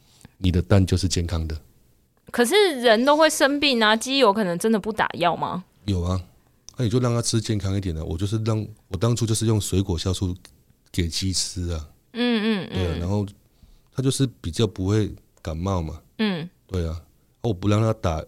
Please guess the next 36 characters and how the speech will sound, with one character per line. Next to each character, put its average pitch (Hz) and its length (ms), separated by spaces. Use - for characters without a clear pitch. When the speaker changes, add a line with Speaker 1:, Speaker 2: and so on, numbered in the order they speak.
Speaker 1:
我 92 80
不 90 200
让 107 100
它 110 120
打 78 280
药， 92 260
它 - 220
至 127 100
少 87 180
就 101 120
没 98 120
有 98 120
药 95 160
的 85 80
残 82 240
留 85 120
在 87 120
里 85 240
面 85 160
嘛。 80 100
Speaker 2:
嗯， 214 280
嗯， 185 280
嗯。 175 240
Speaker 1:
对， - 100
然 107 180
后 120 220
为 135 120
什 104 140
么 92 80
会 104 80
跳 110 160
到 110 100
虱 107 280
目 113 180
鱼 85 80
呢？ 78 220